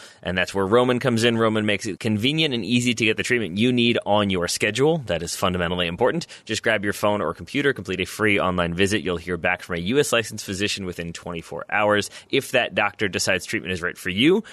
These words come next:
Roman's Pharmacy can ship your medication to you with free two-day shipping. You also get free unlimited follow-ups with your doctor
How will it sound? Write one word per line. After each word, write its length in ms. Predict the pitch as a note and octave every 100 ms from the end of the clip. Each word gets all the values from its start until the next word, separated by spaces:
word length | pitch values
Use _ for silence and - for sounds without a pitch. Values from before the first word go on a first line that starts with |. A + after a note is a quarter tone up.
| -
Roman's 340 | G#2+ A#2+ A#2 -
Pharmacy 380 | A#2 A#2 A#2
can 160 | A2 G#2
ship 240 | - B2+
your 80 | A2+
medication 440 | G#2+ G2+ G2+ - F#2+
to 140 | F#3
you 300 | F#3 D#3+ D3
with 300 | E2+ A2+ - -
free 240 | - C3+
two-day 600 | C3 B2 - G#2 F#2+ F#2
shipping. 500 | F2+ - A#2 A#2 A2+ A2 -
You 160 | G2+ G#2+
also 200 | F#2+ G2+
get 220 | G2 -
free 280 | - G#2 G2+
unlimited 440 | F#2+ F#2+ F#2+ F#2
follow-ups 460 | - G#2 G2+ E2+ -
with 180 | E3+
your 100 | D3
doctor 360 | B2+ A2+ A#2 A#2